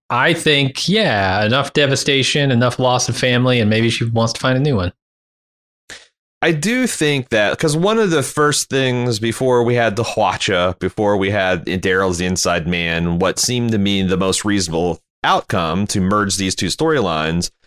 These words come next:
Speaker 2: would be for Maggie's group to be in over their heads, all seems to be lost with these Reapers, and then the Commonwealth comes in and mops them up, and the Stormtroopers, like, form a perimeter, and that's how we're introduced, or that's how this part of the group is introduced to them.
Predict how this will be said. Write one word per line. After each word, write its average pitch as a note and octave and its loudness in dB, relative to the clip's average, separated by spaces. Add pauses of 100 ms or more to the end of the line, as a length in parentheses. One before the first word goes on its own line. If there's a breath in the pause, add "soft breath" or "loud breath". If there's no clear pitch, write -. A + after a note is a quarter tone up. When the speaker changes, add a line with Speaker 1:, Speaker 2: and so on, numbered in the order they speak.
(460)
Speaker 2:
would A#2+ 2
be B2 2
for A#2+ -2
Maggie's B2+ 0
group A2+ 0
to G2 0
be G2 0
in E3+ 0
over E3 2
their C#3+ 2
heads, A2 2
all C3 4
seems C3 -2
to A#2+ -6
be A#2+ 0
lost G2+ 2
with F2+ -2
these F#2 -2
Reapers, F2+ -2
and F#2+ 0
then F#2+ 0
the F2+ 0
Commonwealth G2 -2
comes F2+ -2
in F2 -2
and E2+ 0
mops E2+ -2
them F2 -2
up, D#2+ -4
and - -6
the F2 -2
Stormtroopers, F#2 -2
like, D#2+ -6
form F2+ -2
a E2 -2
perimeter, E2+ -2
and D#2+ 0
that's F2+ -4
how F#2 0
we're E2+ 0
introduced, E2 -4
or A2 0
that's B2+ 0
how A#2 2
this G2+ -2
part G2+ -2
of E2+ 0
the E2+ -4
group E2+ -4
is D#2 -4
introduced D#2 -4
to C#2+ -6
them. - -10